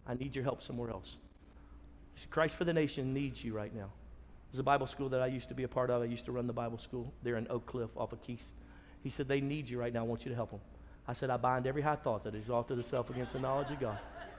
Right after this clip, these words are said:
I, they had been in trouble. They were in jeopardy, and I knew they were. And, um, and I really, quite frankly, did not want to. I wanted to have Hill City U, Hill City University. And the Lord said, "No, I want you to help them." I was like, "Lord,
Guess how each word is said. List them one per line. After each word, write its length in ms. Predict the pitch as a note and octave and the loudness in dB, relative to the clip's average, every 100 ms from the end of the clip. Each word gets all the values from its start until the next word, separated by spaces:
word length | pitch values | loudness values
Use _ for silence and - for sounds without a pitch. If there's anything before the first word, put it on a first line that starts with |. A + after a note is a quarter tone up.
| - - - - - - - A#5+ - - - - - - - - - - - - - - - - - | -14 -14 -14 -14 -16 -16 -16 -18 -18 -16 -16 -14 -14 -16 -18 -18 -16 -16 -16 -18 -18 -18 -20 -18 -8
I, 100 | - - | -6 2
they 180 | C3 | 6
had 100 | C3 | 6
been 100 | B2+ | 4
in 80 | A#2+ | 0
trouble. 380 | A2+ F3 F3 F3 | 2 4 4 2
They 140 | C3+ | 0
were 120 | C3 B2+ | 0 0
in 60 | |
jeopardy, 420 | C3 D#3+ E3+ E3+ | 4 4 4 2
and 80 | D#3+ | 4
I 80 | C3+ | 2
knew 160 | C3+ C#3+ | 2 4
they 120 | D3 | 4
were. 340 | D3 E3+ G#3 - | 6 4 2 2
And, 380 | C3 B2 B2 | 2 2 4
um, 280 | B2+ B2 B2 B2+ | 4 4 2 0
and 140 | A#2 | 4
I 80 | A#2+ | 4
really, 280 | B2 C#3 C#3 | 4 2 4
quite 280 | C#3+ C3+ | 4 4
frankly, 320 | C#3+ C#3+ D#3 D3 | 2 0 0 0
did 180 | C#3 | 0
not 240 | C3+ C3+ - | 2 0 0
want 220 | C#3 - | -4 0
to. 100 | C3+ | 6
I 60 | C3+ | 6
wanted 340 | E3 C3+ B2+ | 6 2 2
to 60 | B2+ | 4
have 240 | C3 A#2 - - | 4 2 -8 0
Hill 160 | D#3+ C#3+ | 2 4
City 400 | - D#3+ D3 - - - | 2 2 2 -2 -14 -6
U, 280 | B2+ D#3+ G#2 - - - - | 0 0 0 -8 -20 -18 -6
Hill 140 | D#3 | -6
City 260 | - D#3 D#3 | -2 0 4
University. 600 | D#3+ D#3 - - - - - - - - - - - - - - - - - | 4 2 0 -8 -12 -14 -16 -16 -14 -12 -14 -14 -14 -16 -16 -14 -14 -12 -6
And 80 | B2+ | 0
the 40 | |
Lord 140 | C3 B2+ | 0 2
said, 120 | C#3 | 2
"No, 40 | |
I 60 | C#3 | 4
want 240 | C#3 C3 | 4 2
you 40 | D3 | 0
to 60 | |
help 200 | C3 C3+ | 2 0
them." 100 | A2 - - - - - - | -2 -10 -16 -18 -18 -14 -6
I 40 | |
was 120 | C3 B2+ | -2 0
like, 140 | C3+ | 2
"Lord, 260 | C3+ D3 | 4 4